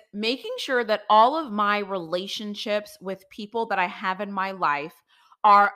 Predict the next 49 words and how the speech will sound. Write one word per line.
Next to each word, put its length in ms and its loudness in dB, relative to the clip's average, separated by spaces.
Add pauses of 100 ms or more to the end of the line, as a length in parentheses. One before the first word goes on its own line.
emotionally 1160 -10
mature 880 -2 (200)
relationships. 1040 -6 (440)
And 140 0
what 120 4
I 120 2
mean 300 -6
by 200 4
that 340 2
is 180 -4
a 60 -10
relationship 840 -8
to 140 -8
where 580 -4 (480)
if 300 -4 (140)
I 680 2 (180)
feel 420 -2
a 80 -8
certain 580 -8
way, 480 -4 (360)
I 260 4
can 200 -12
feel 380 -4
a 60 -6
certain 420 -10
way 260 -2
and 140 -8
I 80 -4
can 220 -12
tell 300 -6
whoever 320 -4
that 180 -8
person 280 -10
is 160 -12
in 120 -14
that 280 -8
and 240 -6
the 80 2
relationship 640 -4
that 80 -4
I'm 120 -4
in 80 -6
with 120 -8
them. 120 -4
When, 100 -2
when 120 4
I 100 6
say 120 -2
relationship, 540 0